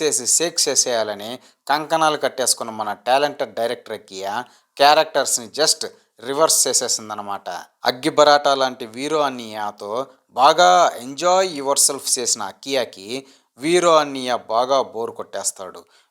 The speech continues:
వీరో అన్నయ్య ఏమో "మనం పెళ్లి చేసుకుందాం, ఫ్యామిలీస్ పెట్టేద్దాం, పిల్లకాయల్స్ని కనేద్దాం" అని "కలిసుందాం రా" సినిమాలో వెంకీ మామల ఫోర్స్ చేస్తూ ఉంటే వీరో అన్నయ్య ఏమో "ఎహె,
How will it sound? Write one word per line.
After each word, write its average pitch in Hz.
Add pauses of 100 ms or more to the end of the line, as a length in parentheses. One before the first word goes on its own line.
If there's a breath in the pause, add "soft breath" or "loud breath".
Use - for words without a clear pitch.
వీరో 185
అన్నయ్య 156
ఏమో 120 (260 soft breath)
"మనం 131 (100)
పెళ్లి 123 (120)
చేసుకుందాం, 123
ఫ్యామిలీస్ 143
పెట్టేద్దాం, 127 (280 soft breath)
పిల్లకాయల్స్ని 147
కనేద్దాం" 131
అని 120 (300 soft breath)
"కలిసుందాం 147
రా" 143
సినిమాలో 127
వెంకీ 123
మామల 123
ఫోర్స్ 139
చేస్తూ 113
ఉంటే 101 (340 soft breath)
వీరో 170
అన్నయ్య 127
ఏమో 104 (260 soft breath)
"ఎహె, 160